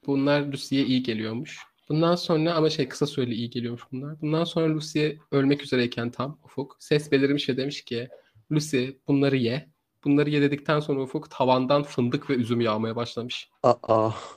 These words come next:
Speaker 1: Ee, Lucy'ye bunlardan yedirmişler ve Lucy tamamen iyileşiyor sonraki gün. Bundan sonra şeye bakıyorlar, hani tavanda delik falan mı var? Yani biri böyle <laughs> tavan arasından falan mı döktü? Hayır. Teli-,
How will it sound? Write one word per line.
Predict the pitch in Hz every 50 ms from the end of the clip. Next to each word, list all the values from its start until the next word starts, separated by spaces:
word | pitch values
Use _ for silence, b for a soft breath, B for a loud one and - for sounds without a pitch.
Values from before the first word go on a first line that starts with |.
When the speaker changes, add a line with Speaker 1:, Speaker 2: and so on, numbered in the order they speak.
| - _ _ -
Speaker 1:
Ee, | 139 143 139 139 139 139 135 139 151
Lucy'ye | 151 147 - - 151 143 147
bunlardan | 147 143 143 143 143 143 143
yedirmişler | 143 143 139 147 156 151 - 170 160 156
ve | 147 135
Lucy | 139 139 - -
tamamen | - - 131 127 127 127 120 117
iyileşiyor | 117 117 117 117 - - 113 113
sonraki | - - 110 113 113 - 120
gün. | 120 123 123 - _ _ _ _ _ _ _
Bundan | 160 151 151 160 160 170
sonra | 170 - 180 160 151 151 165
şeye | 165 - 151 143 147 147
bakıyorlar, | 143 139 - - 127 123 127 127 147 156 - -
hani | 139 127 127 127 127 127 127 - - - - - _ _ _ _ - -
tavanda | - - 131 127 135 139 143 127
delik | 135 127 135 131
falan | - 131 123 131 143 147
mı | 131 117
var? | 117 120 135 - 143
Yani | 127 117 120 117
biri | 120 113 120 117 -
böyle | 117 113 117 113 117 123 - -
<laughs> | - -
tavan | - - 147 131 139
arasından | 135 135 131 131 135 -
falan | 143 135 135 131
mı | 131 127
döktü? | 120 117 - - 143 143
Hayır. | - 123 120 131 - - - _ _ - -
Teli-, | - - 123 127 -